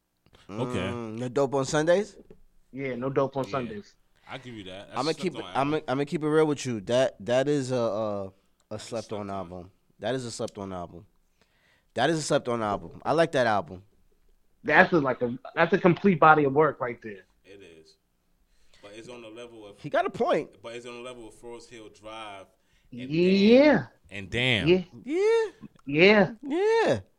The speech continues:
Speaker 1: But
Speaker 3: Yeah.
Speaker 1: not on the mainstream level.
Speaker 3: But that's what I'm saying. We're talking about
Speaker 2: Nah.
Speaker 3: rapping.
Speaker 2: You said
Speaker 1: We talking about rap, but I'm talking about on all levels. Them niggas delivered on the mainstream level, two cla-,
Speaker 3: Okay.
Speaker 1: Cole classics.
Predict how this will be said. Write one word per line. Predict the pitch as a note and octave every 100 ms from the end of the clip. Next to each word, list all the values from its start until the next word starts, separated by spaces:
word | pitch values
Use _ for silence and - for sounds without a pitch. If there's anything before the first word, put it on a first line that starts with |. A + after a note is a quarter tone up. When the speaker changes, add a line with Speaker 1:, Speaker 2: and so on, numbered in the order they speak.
| _ _
Speaker 1:
But | C3
Speaker 3:
Yeah. | D3+ F#3
Speaker 1:
not | C#3
on | C3+
the |
mainstream | B2 C3 C3 - C3 C3+ G#2
level. | F#2+ E2+ E2+ - _ _ _ _ _
Speaker 3:
But | - D#3+
that's | F3+ E3+
what | F3+
I'm | F3
saying. | - G#3 F#3+
We're | D#3 -
talking | B3
about | G3 D3 C3+
Speaker 2:
Nah. |
Speaker 3:
rapping. | D3 F#3 F3+ C#3
Speaker 2:
You | -
said | G3+ A#3+ A#3+
Speaker 1:
We | C#3+
talking | F3+ E3
about | D3 C3
rap, | D3
but | A#2+
I'm | A#2+ C#3+
talking | - D3+
about | C3 A2
on | A#2 A2+
all | G#2 A#2 A2+
levels. | B2 G#2 F2 D2+ -
Them | G2+ A#2+
niggas | A#2+ A2+
delivered | G2+ G#2 A#2 G#2+ G#2+
on | G2+
the | F#2+
mainstream | G2 G2+ - G2 F#2+
level, | G2 E2+ E2
two | - E2+
cla-, | F#2 F2 E3+
Speaker 3:
Okay. | C3 G#2+
Speaker 1:
Cole | A2+ G2
classics. | G#2 F#2 E2 C#2+ -